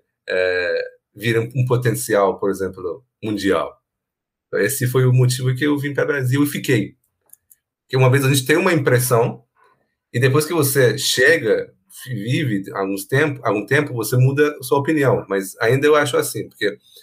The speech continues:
é, de vez em quando, até um tempo atrás, eu pensava:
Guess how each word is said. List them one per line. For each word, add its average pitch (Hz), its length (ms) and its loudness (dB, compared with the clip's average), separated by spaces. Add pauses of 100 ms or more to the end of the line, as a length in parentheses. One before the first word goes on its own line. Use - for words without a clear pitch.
(380)
é, 101 260 4
de 135 140 0
vez 156 100 4
em 170 120 0
quando, 151 520 4
até - 160 -4
um 123 80 4
tempo 123 220 0
atrás, 117 460 2
eu 127 160 -4
pensava: 127 580 -2